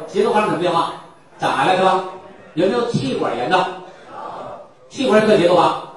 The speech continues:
这个结构发生炎症。有没有得肺结核的？肺是个结构，这个结构发生什么变化？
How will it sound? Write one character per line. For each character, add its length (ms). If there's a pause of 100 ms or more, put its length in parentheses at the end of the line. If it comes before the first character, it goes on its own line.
(240)
这 80
个 80
结 80
构 60
发 140
生 120
炎 100
症。 80 (480)
有 160
没 80
有 80
得 240
肺 320
结 140
核 180
的？ 180 (1300)
肺 260
是 80
个 80
结 140
构， 80 (500)
这 60
个 100
结 60
构 100
发 140
生 40
什 40
么 60
变 140
化？ 220